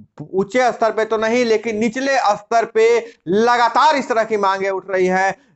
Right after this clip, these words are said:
और राजद के मंत्री विधायक कहीं न कहीं अब बयान दे रहे हैं, जो मीडिया में बातें तैर रही है। और वहीं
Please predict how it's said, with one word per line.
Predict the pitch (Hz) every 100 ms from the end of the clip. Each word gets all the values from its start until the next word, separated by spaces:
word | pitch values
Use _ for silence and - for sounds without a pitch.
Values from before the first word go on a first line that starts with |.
| _ _ _ _ -
और | 170 190 165
राजद | 160 165 196 175
के | 180
मंत्री | 151 160 170 180 175
विधायक | 117 123 - 185 185 160 160 165 160 156 - -
कहीं | 175 208
न | 185
कहीं | 180 151 151
अब | 143
बयान | 120 135 147 139
दे | 143
रहे | 160 143
हैं, | 147
जो | 135
मीडिया | 120 127 123 135
में | 120 104
बातें | 113 - 139 160 - _ -
तैर | 170 170
रही | 131 127 131
है। | 135 151 151 - -
और | 139 135
वहीं | 127 143 151